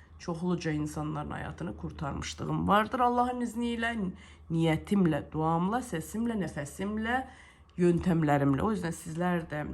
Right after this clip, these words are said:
danışmanlıqda görmək istərim, tanışmaq istərim. Eğer seviyorsunuzsa, sesime aşıksınızsa, enerjime aşıksınızsa bu enerjiyle birebir tanışıp ben de sizi tanımak istiyorum.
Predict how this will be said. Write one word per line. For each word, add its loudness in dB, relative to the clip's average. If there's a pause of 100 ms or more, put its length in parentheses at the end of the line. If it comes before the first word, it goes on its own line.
danışmanlıqda -4
görmək -2
istərim, -2 (420)
tanışmaq -4
istərim. -2 (560)
Eğer 2
seviyorsunuzsa, -4
sesime -6
aşıksınızsa, -6
enerjime -2
aşıksınızsa -4
bu -2
enerjiyle 0 (400)
birebir 0
tanışıp -4
ben 2
de -2
sizi -10
tanımak 2
istiyorum. 2